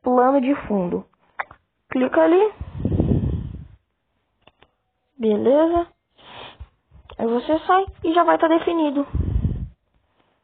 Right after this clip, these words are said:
E esse papel de parede eu vou fazer também.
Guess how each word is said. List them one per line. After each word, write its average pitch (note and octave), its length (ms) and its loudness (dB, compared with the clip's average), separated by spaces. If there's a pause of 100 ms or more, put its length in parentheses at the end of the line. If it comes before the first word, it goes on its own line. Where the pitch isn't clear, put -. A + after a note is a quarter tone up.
(180)
E B3 120 0
esse A3+ 460 -2 (560)
papel A#3 260 2
de A#3+ 60 -10
parede A#3 280 -2
eu A#3 80 2
vou B3 120 0
fazer B3+ 200 2
também. B3+ 280 0